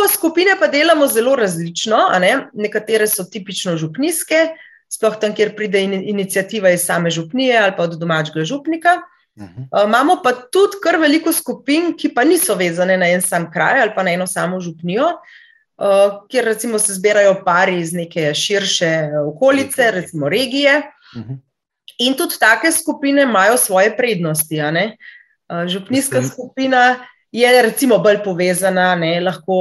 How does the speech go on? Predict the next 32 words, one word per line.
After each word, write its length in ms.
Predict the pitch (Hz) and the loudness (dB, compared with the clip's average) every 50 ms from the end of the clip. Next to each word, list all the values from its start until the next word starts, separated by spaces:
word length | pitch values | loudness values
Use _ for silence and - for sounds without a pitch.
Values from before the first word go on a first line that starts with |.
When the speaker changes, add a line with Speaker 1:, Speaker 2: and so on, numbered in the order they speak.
| 185 175 170 | 2 4 4
Speaker 1:
eh, 500 | 151 156 160 160 160 156 156 156 - - - | 2 2 2 2 2 2 2 0 0 -2 -4
se 260 | 185 - - 226 208 | -6 -2 0 2 2
videvaš, 580 | 185 202 185 170 202 208 208 196 190 185 - | 2 0 2 4 4 4 6 4 4 2 0
ne 80 | 185 180 | 0 0
vem, 160 | 175 180 175 | 0 0 0
vsako 320 | 175 175 - 180 180 - 185 | -2 0 -2 0 0 0 0
nedeljo 320 | 185 175 175 175 180 180 | 0 0 0 0 0 0
pri 140 | 175 - 180 | 0 -2 -2
maši 400 | 175 165 165 170 170 - - 170 | 0 0 0 0 0 0 -2 -2
ali 120 | 160 165 165 | -2 0 0
pa, 100 | 165 170 | -2 0
ne 80 | 175 | 0
vem, 100 | 175 170 | -2 -2
imaš 180 | 170 160 - - - | -4 -6 -8 -10 -12
otroke 420 | - 185 - 185 175 175 180 - 180 | -14 -6 0 0 0 2 0 -2 -2
v 100 | 175 180 | -2 -2
isti 220 | 180 - - - | -4 -6 -6 -8
šoli 440 | - - - 220 269 302 330 359 349 - - - - - - - - _ _ | -6 -2 0 2 2 2 2 0 -4 -6 -14 -20 -20 -20 -20 -20 -20 _ _
in 200 | - 220 220 214 | -2 0 2 4
je 120 | 208 202 | 4 2
z 80 | 190 - - | 2 -2 -6
vidika 520 | 208 190 180 196 214 190 247 247 - 240 214 | -6 -4 -4 -2 0 0 0 0 0 2 2
neke 260 | 214 208 214 214 196 | 2 2 2 0 2
medsebojne 520 | 208 214 214 - 220 185 202 202 196 196 190 | 2 0 0 0 -2 0 0 0 0 0 -2
pomoči 640 | - 196 190 185 180 185 - - 262 269 247 220 180 | -2 -4 -4 -4 -4 -4 -4 0 0 2 2 4 4
ali 180 | 156 156 160 160 | 4 2 2 0
pa 100 | 170 165 | -2 -2
druženja 640 | 170 214 269 277 233 214 202 190 185 180 165 156 143 | 0 0 0 0 2 0 0 0 0 0 0 0 0
gotovo 640 | 151 160 165 165 160 220 233 240 269 269 - - - | -2 -4 -6 -2 2 4 4 4 4 2 -2 -8 -14
dodana 480 | _ - 175 180 175 175 170 170 208 247 | _ -6 -4 0 2 2 2 4 2 2
vrednost. 680 | 233 247 254 285 277 320 381 381 370 - - - _ _ | 2 2 2 2 2 2 0 0 0 -2 -6 -8 _ _
Speaker 2:
Mhm. 260 | - 113 101 95 120 | -16 -14 -14 -12 -14